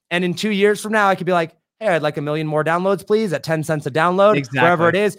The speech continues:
Speaker 1: Here's your hundred thousand dollar check. I'm rich and I just matched you."
Speaker 2: Because, and that's the thing too, is I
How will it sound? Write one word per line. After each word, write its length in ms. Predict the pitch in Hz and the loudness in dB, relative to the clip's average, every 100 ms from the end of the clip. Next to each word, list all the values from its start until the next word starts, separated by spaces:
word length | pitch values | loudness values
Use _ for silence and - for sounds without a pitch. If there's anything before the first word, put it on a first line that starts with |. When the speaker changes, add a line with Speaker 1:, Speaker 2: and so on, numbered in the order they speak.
| _ | _
Speaker 1:
Here's 280 | 226 226 175 | 0 2 2
your 120 | 180 | 0
hundred 260 | 185 196 185 | 2 0 0
thousand 280 | 175 170 175 | 0 0 0
dollar 220 | 160 147 | 0 0
check. 300 | - 190 190 | 0 -2 -2
I'm 220 | 151 151 | -4 -4
rich 240 | 160 170 - - | -4 -6 -10 -10
and 280 | 151 151 131 | -8 -4 -4
I 100 | 117 | -4
just 220 | 113 - | -6 -10
matched 300 | 98 92 - | -12 -12 -16
you." 80 | 127 - | -18 -4
Speaker 2:
Because, 240 | 220 226 | 2 2
and 160 | 190 196 | 2 2
that's 180 | 202 208 | 2 -2
the 80 | |
thing 220 | 175 165 147 | -4 -4 -2
too, 280 | 196 143 | 0 0
is 100 | 120 | 0
I 80 | 123 | -4